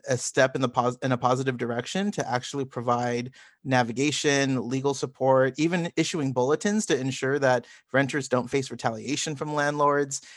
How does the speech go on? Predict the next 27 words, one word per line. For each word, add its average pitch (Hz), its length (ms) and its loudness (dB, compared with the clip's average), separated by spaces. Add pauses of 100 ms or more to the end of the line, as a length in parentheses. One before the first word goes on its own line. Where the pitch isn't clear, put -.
(260)
Th-, 156 140 4
and 156 140 4
this 226 180 4
is 175 140 0
nothing 165 320 2
new 151 320 4
and, 127 260 0
and 135 300 0
innovative. 214 640 4
There 156 100 8
are 156 60 4
other 151 180 2
cities 147 340 -4
like 127 160 -2
the - 60 -14
city 135 220 -2
of 123 80 4
L 120 160 2
A, 165 280 6 (280)
many 165 320 4
other 151 320 4
cities 143 320 -4
across 135 260 2
the 127 100 -4
country 127 360 -4
that 131 180 0
have 135 400 4